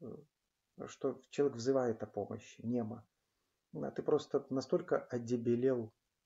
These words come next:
тол-, стал таким толстокожим, что будто совсем не чувствуешь его. Поэтому,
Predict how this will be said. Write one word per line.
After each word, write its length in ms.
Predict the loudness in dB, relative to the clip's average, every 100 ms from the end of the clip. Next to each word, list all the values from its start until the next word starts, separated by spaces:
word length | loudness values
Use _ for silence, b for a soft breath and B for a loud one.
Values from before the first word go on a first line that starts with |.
| _ _
тол-, 180 | -2 -2
стал 240 | 0 -2 0
таким 300 | 0 -2 -2
толстокожим, 680 | -4 -4 -6 0 0 -2
что 200 | -8 -10
будто 240 | -10 -12 -6
совсем 340 | -6 -6 -8
не 80 | -10
чувствуешь 540 | -10 -16 -14 -16 -14
его. 160 | -14 -14 _ _ _ _ _ _ b b b b b b b
Поэтому, 680 | 0 2 2 2 4 2 -2